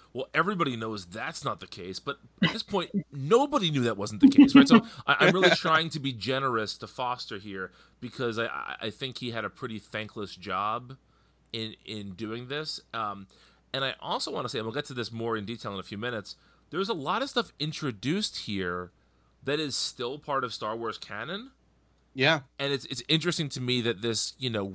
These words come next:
Speaker 1: relatively light book would, would have such sort of important roots in it.
Speaker 2: Mm-hmm.
Speaker 1: Um, so yeah, yeah, that, that's sort of where I,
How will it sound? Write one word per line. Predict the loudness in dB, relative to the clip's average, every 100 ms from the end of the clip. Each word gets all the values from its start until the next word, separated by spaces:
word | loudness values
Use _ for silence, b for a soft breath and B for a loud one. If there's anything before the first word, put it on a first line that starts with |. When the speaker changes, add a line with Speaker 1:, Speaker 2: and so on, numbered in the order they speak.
| 0
Speaker 1:
relatively | 2 2 0 -2 -4 -4 -4 -4 -6 -10 _ _
light | -12 -4 -4 -6 -12 -8
book | -8 -8 -14 -20 _ _ -8
would, | -4 -4 -6 -6
would | -6
have | -6 -6 -6 -6
such | -8 -4 -4 -4 -10 -12 -16 _ _ _ _ _
sort | -8 -8
of | -6
important | -10 -12 -12 -12 -12 -12
roots | -8 -8 -8 -14 -10 -6
in | -4
it. | -6 -10 -20 _ _ _ _ -6
Speaker 2:
Mm-hmm. | -2 0
Speaker 1:
Um, | -2 -4 -10 -16 _ _ _ _ _ _
so | -12
yeah, | -8 -8 -10 -18 _ _ _ _ -16
yeah, | -14
that, | -10 -6
that's | -6 -6
sort | -6
of | -4
where | 0
I, | 0